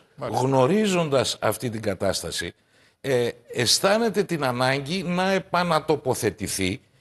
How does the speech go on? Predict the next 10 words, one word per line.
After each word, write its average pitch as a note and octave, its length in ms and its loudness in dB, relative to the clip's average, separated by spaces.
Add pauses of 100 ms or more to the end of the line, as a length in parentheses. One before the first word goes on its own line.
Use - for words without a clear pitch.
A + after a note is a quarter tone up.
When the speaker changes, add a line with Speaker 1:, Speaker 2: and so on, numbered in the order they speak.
(180)
Speaker 2:
γιατί B2 420 -2
νιώθει G#3 560 -2 (360)
ότι A#2 500 2
η A#2 80 4
αξία F#3+ 500 2
της, A#2+ 340 -4
στην A2 480 -2
στρατηγική G2+ 720 0
αξία D#2+ 320 -4
της, - 220 -18